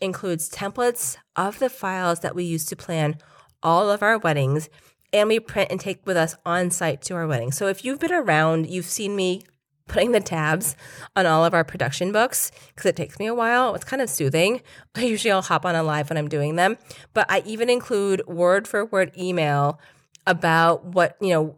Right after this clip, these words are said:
that says exactly what we say to the printer so he can print out and bind all of our books so that you guys can have that too to send to your printers. So for planners,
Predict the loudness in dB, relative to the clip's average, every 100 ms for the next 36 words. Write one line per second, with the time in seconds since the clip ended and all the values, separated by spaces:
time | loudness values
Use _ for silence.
0 | -2 0 0 -2 -2 -2 -4 0 0 0
1 | -2 0 -2 -4 -6 -2 -2 -2 -4 -4
2 | -2 -2 0 2 2 0 -4 -4 -2 -2
3 | -4 -6 -4 -2 0 2 2 2 -2 -4
4 | 0 2 2 0 0 0 2 2 0 0
5 | -4 -4 -10 -6 -4 0 0 0 -4 -4
6 | -2 -4 -4 -6 -4 -4 0 0 -2 -6
7 | -6 -8 -10 -12 -20 -20 -20 -4 2 4
8 | 4 -2 -2 0 4 4